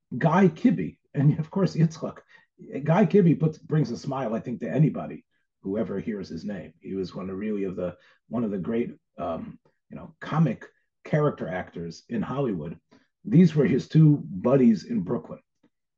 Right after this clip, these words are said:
And obviously Mickey Rooney was older than him, uh, than Freddie. Freddie was at this point, supposed, I think he was eleven when he made the film, but he was playing nine. He was a short, <laughs> little short boy.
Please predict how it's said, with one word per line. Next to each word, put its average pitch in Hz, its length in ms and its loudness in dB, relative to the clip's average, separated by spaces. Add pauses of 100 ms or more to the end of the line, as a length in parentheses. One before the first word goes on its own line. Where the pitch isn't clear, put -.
And 120 760 -2
obviously 135 460 2
Mickey 113 220 -2
Rooney 110 520 -6
was - 160 -10 (440)
older 151 340 2
than 90 160 -6
him, 82 320 -8 (300)
uh, 80 320 -12
than 90 280 -10
Freddie. 101 360 -8
Freddie 107 340 -6
was 92 260 -8 (340)
at - 120 -12
this 156 180 -2
point, 202 440 -12 (300)
supposed, 202 360 4
I - 80 -6
think 208 160 2
he 233 60 6
was 135 200 0
eleven 120 580 2
when 92 120 -4
he 98 60 -6
made 127 240 -2
the 110 80 -6
film, 90 300 -10
but 90 100 -12
he 90 60 -8
was 90 140 -8
playing 113 440 -6
nine. 101 400 -8 (260)
He 220 80 -4
was 180 140 2
a 156 60 2
short, - 480 2 (360)
<laughs> - 340 -10
little 160 140 -2
short - 360 -2
boy. - 280 -10